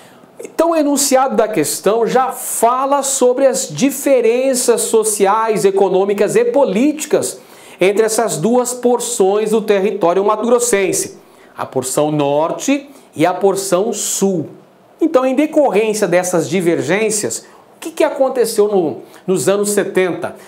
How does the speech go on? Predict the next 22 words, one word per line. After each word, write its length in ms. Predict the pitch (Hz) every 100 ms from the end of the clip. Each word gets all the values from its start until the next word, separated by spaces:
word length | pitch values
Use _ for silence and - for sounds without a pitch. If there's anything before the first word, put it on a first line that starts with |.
| -
na 160 | 165 170
década 520 | 139 180 185 185 180
de 80 | -
setenta 680 | - 160 165 156 170 175 208
do 120 | 165
século 360 | - 147 151
passado, 760 | 151 151 - 151 170 190 226 226 - -
em 140 | 196
Mato 260 | 202 202 202
Grosso? 460 | 151 123 - - _
Você 180 | - 135
já 140 | 139
sabe 360 | 160 131 113 143
que 140 | -
foi 260 | - 120 135
a 60 | 143
divisão 480 | 143 185 135 123
do 80 | 135
estado 320 | 151 147 147
de 80 | 147
Mato 240 | 160 165 185
Grosso 380 | 151 160 -